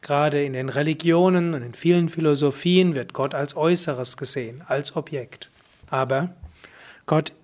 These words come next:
ist kein Objekt. Wir können Gott nicht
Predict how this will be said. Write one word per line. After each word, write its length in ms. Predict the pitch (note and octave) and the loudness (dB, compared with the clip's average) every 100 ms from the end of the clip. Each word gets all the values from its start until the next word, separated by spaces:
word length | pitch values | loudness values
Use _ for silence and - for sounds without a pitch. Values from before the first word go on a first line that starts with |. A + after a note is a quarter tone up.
| - | -2
ist 400 | E3 - - - | 0 0 -4 -4
kein 280 | D3 C#3 | -2 -2
Objekt. 680 | C3 B2 C3 A2+ - - - _ - - - - | -4 -6 -4 -6 -8 -16 -20 _ -20 -20 -12 -2
Wir 120 | D#3+ | 0
können 320 | F#3 G#3+ A3 | 2 2 2
Gott 320 | D#3 D#3+ - | 2 0 -2
nicht 440 | D3+ D#3+ - - | -4 -4 -6 -10